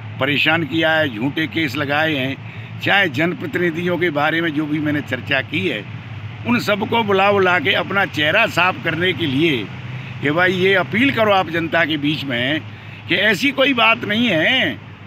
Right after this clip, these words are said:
हम, विधायक जी ने हमारा कुछ नहीं बिगाड़ा, ना चुनाव में प्रचार करने आए, ना हमारे विरोध में है। तो जनता जनार्दन से कहना चाहता हूँ मैं कि सच्चाई कोई छुपती है क्या?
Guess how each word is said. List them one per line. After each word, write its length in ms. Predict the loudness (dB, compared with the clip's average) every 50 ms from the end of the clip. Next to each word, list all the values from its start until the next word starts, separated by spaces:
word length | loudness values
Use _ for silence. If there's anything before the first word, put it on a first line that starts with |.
| -20 -18 -18 -16 -16 -12 -10
हम, 200 | -8 -6 -6 -4
विधायक 420 | -4 -2 2 2 4 4 2 2
जी 140 | 0 0 2
ने 80 | 2 2
हमारा 340 | 2 2 2 2 4 2 2
कुछ 240 | 0 -4 -6 -4 -2
नहीं 140 | -2 0 0
बिगाड़ा, 400 | 2 2 2 2 2 4 2 2
ना 140 | 2 0 -2
चुनाव 380 | -2 -2 -2 0 2 2 2 0
में 180 | 0 -2 -2 -2
प्रचार 360 | -4 -2 2 2 2 2 2
करने 300 | 0 -4 -4 -2 0 0
आए, 200 | 2 2 2 0
ना 140 | 0 0 0
हमारे 320 | 0 0 0 0 0 0
विरोध 320 | -2 -2 -4 -4 -4 -4 -2
में 180 | 0 0 0
है। 360 | 2 2 2 2 2 0 0 -4 -8 -16 -18 -18 -18 -18 -18 -18 -18 -18 -18 -14 -4 -4
तो 80 | -2
जनता 400 | 0 2 0 0 2 2 2 2 4
जनार्दन 520 | 2 2 2 4 2 2 2 0 -2 -2
से 140 | 0 -2 0
कहना 340 | 0 2 0 2 2 0 -2
चाहता 380 | 0 0 0 0 0 2 0 2
हूँ 140 | 2 2
मैं 240 | 0 0 -2 -2 -4 -6 -10 -16 -16 -16 -16 -14 -14 -8 -4
कि 80 | -4 -2
सच्चाई 440 | 0 -2 -2 -2 0 0 0 0 2
कोई 180 | 2 2 2
छुपती 340 | 2 0 -2 -2 0 0 2
है 140 | 4 4 4
क्या? 360 | 4 4 4 4 4 2 0